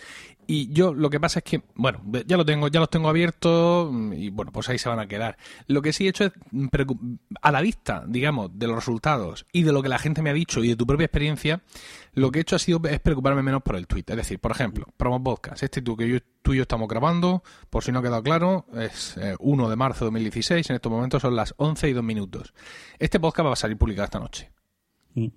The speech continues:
Speaker 1: Y conforme sale publicado, en la aplicación que yo uso para crear y publicar el feed, que es Feeder, tiene una opción en configuración que es de compartir. Entonces tengo para compartir automáticamente el podcast que publico, tanto en Twitter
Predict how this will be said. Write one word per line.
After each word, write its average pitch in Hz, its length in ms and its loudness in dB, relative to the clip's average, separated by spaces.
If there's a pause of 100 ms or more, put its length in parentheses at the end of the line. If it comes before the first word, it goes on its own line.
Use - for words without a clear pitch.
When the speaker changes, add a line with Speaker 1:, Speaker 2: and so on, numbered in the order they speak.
(140)
Speaker 1:
Y 147 80 2
conforme 165 360 2
sale 185 160 2
publicado, 160 600 2
en 117 180 0
la 117 80 2
aplicación 113 400 -2
que 147 120 0
yo 139 100 4
uso 139 180 0
para 107 200 0
crear 113 280 0
y 123 40 -2
publicar 107 320 -2
el 107 100 -2
feed, 160 240 0
que 120 120 -2
es - 60 -4
Feeder, 151 380 -2 (400)
tiene 139 180 0
una 135 120 2
opción 156 520 -2
en 113 260 -4
configuración 113 640 -2
que 135 120 0
es 135 100 -6
de 127 100 -2
compartir. 98 640 -6
Entonces - 240 -4
tengo 127 320 -4 (240)
para 120 180 2
compartir 113 540 -2
automáticamente 139 880 -2 (200)
el 120 140 0
podcast 151 320 -2
que 135 100 0
publico, 170 500 -2 (560)
tanto 113 320 0
en 104 100 -4
Twitter 196 400 0